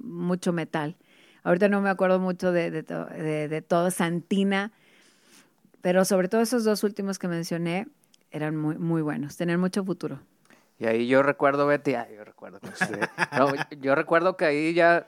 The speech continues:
Speaker 2: o al-, o no sé si fue en ese entonces, o, o ya después que ibas a esos toquines de la escena local y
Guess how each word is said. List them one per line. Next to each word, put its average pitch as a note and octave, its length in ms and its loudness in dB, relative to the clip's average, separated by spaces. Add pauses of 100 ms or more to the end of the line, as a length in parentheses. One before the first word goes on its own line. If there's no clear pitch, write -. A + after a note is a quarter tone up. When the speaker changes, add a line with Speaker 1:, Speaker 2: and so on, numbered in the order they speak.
Speaker 2:
o C3+ 140 4
al-, B2+ 200 6
o A#2+ 280 4
no A#2 140 -2
sé B2+ 100 -12
si B2 180 -8
fue A2+ 160 0
en A#2+ 140 -4
ese A#2+ 100 -10
entonces, A2+ 420 -6
o, A#2 200 4
o G#2+ 100 -2
ya A2 140 -2
después B2 400 -2
que B2+ 200 -2
ibas C3 300 2
a C3+ 140 4
esos C3+ 240 -6
toquines C3 560 -6
de A#2 120 2
la A2 100 4
escena B2 260 -4
local B2+ 400 2
y A#2 280 -2